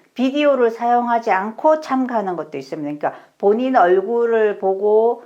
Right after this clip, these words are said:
하실 분들은 비디오를 켜시고 나는 얼굴을 보여주고 싶지 않다 그러시면 비디오를 끄고 그냥 말소리로만 참가하셔도 됩니다. 그래서,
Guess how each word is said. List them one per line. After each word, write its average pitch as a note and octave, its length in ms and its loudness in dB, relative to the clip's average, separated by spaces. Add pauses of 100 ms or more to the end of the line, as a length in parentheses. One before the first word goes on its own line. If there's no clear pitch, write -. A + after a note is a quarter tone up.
(160)
하실 B3 380 -6
분들은 A3 760 -4 (160)
비디오를 G3+ 500 -4
켜시고 D#3+ 760 -6 (220)
나는 F#3+ 340 -6
얼굴을 F3 880 -2 (140)
보여주고 G#3+ 420 2
싶지 - 340 -6
않다 E3+ 500 -4 (320)
그러시면 F3+ 840 -4 (320)
비디오를 F3+ 840 -4 (140)
끄고 G#3+ 720 -2 (200)
그냥 D#3 320 -8
말소리로만 F3+ 640 -4
참가하셔도 C3+ 640 -18
됩니다. B2+ 380 -18
그래서, C3+ 360 -12